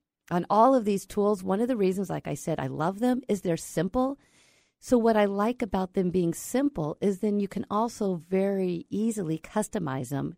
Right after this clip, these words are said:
to fit your needs. So the same thing with, about smart goals.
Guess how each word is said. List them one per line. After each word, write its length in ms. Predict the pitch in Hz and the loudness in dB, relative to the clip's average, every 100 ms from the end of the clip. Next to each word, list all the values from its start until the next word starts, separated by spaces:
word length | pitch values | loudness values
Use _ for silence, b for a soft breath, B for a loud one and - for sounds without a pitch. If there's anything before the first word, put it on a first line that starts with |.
| - | -12
to 100 | 190 | -12
fit 280 | - 170 - | -4 -4 -4
your 260 | 156 147 | -2 0
needs. 480 | 160 208 151 - - _ _ _ - | 0 0 -2 -6 -16 _ _ _ -6
So 140 | 190 | -2
the 100 | 175 | -2
same 240 | - 202 196 | 0 -2 0
thing 200 | 202 185 | -2 0
with, 220 | 160 - | 0 -2
about 300 | 156 151 151 | -4 -4 -6
smart 320 | - 156 143 | -6 -6 -6
goals. 260 | - 113 | -6 -8